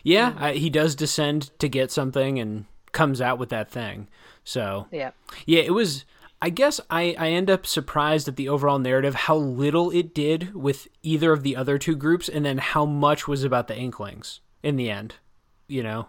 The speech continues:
Speaker 1: I
Speaker 2: Yeah.
Speaker 1: just was
Speaker 2: Yeah.
Speaker 1: surprised by the balance, and I don't know if tonally it fully, yeah, worked. Any other
Speaker 2: I thought,
Speaker 1: highs or lows?
Speaker 2: I thought it was
Speaker 1: Mm-hmm.
Speaker 2: interesting that the pink girl, uh, you know, ca-, said, "Well, what if the C E O of the system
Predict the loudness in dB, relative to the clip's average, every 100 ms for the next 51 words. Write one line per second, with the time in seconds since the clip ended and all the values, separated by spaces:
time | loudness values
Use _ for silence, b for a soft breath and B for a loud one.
0 | 2 4 6 2 0 -4 -2 -2 4 6
1 | 6 4 2 2 -2 0 -2 -2 -8 B
2 | B B B -4 -2 2 2 6 4 4
3 | -2 -4 0 2 2 2 0 -4 0 0
4 | 0 -6 -16 -8 -4 -2 -2 -2 -6 -20
5 | -20 _ _ _ _ _ _ _ _ _
6 | -4 0 4 6 6 6 6 4 6 8
7 | 6 4 2 2 2 4 4 4 2 0
8 | -2 -2 -6 -6 -6 -6 0 0 0 -6
9 | -10 -10 -10 -4 0 2 0 -4 -12 -12
10 | _ -10 -8 -8 -12 -16 _ _ _ _
11 | _ _ _ _ -12 0 2 2 -2 0
12 | 0 0 0 0 -2 -8 -20 b b b
13 | _ _ _ _ _ -12 -6 -4 -2 -2
14 | -4 -8 -6 -4 2 4 4 2 -2 -2
15 | -2 -2 -6 -8 -12 -6 -4 -4